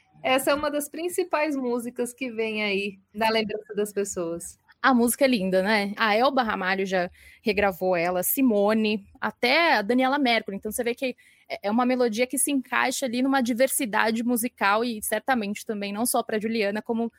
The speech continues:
Speaker 2: pra esses cantores deve ter um valor, né? Porque eles sempre colocam no repertório musical deles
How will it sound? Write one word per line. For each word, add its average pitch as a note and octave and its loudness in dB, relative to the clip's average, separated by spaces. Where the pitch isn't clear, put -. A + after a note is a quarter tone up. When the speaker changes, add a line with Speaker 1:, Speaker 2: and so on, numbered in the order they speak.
Speaker 2:
pra - -4
esses G#3+ -4
cantores A3 -2
deve C#4 0
ter - -2
um B3 4
valor, G#3 2
né? G3 -4
Porque - -8
eles G3 -2
sempre C4 0
colocam A3+ 0
no G#3+ -2
repertório F#3+ -4
musical F#3 -6
deles F#3+ -6